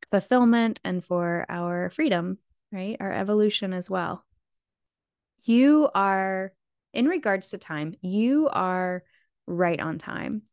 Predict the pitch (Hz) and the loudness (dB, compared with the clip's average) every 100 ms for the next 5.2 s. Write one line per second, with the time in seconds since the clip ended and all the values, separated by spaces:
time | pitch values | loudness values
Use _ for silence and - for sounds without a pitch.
0 | _ _ _ _ _ _ _ _ - 190 | _ _ _ _ _ _ _ _ -4 -2
1 | 185 185 185 180 - _ _ _ _ _ | 0 0 -2 -4 -10 _ _ _ _ _
2 | _ _ _ _ _ _ _ _ _ 233 | _ _ _ _ _ _ _ _ _ 2
3 | 254 262 - 302 349 233 262 240 - - | 2 2 2 2 2 2 2 2 -2 -6
4 | - 190 185 185 208 208 185 180 170 170 | 0 2 4 2 0 -2 0 0 0 -2
5 | 170 | -4